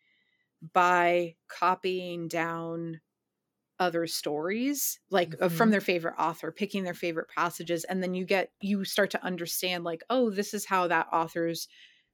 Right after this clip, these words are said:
Speaker 1: writing structure is." And so if you really like that writing structure, you can start to adapt that into your own. Um, but anyway, there's just, there's all kinds of ways to get through that. And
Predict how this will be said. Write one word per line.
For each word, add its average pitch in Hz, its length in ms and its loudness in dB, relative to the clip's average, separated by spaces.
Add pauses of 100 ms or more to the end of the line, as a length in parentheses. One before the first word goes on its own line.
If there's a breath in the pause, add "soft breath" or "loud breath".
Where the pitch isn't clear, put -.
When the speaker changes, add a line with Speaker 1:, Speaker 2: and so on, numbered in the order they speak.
(560)
Speaker 1:
writing 190 400 4
structure - 600 -4 (240)
is." - 460 -2
And 196 180 4
so 202 100 8
if 190 140 4
you 196 140 2
really 185 280 4
like 233 260 6
that 190 120 4
writing 175 280 -2
structure, 175 580 2 (260 soft breath)
you 190 140 0
can 185 120 0
start 165 260 0
to 165 300 0
adapt 160 360 2
that 160 160 -4
into 156 260 -8
your - 240 -6
own. - 280 -8 (400 soft breath)
Um, 185 420 6 (260)
but 214 320 6
anyway, 269 260 8
there's 220 200 4
just, 247 220 -2
there's 233 160 6
all 254 340 4
kinds 226 260 0
of 185 100 -8
ways 180 200 0
to 185 80 -4
get 165 320 -2
through 185 240 2
that. 165 320 0
And 175 400 -4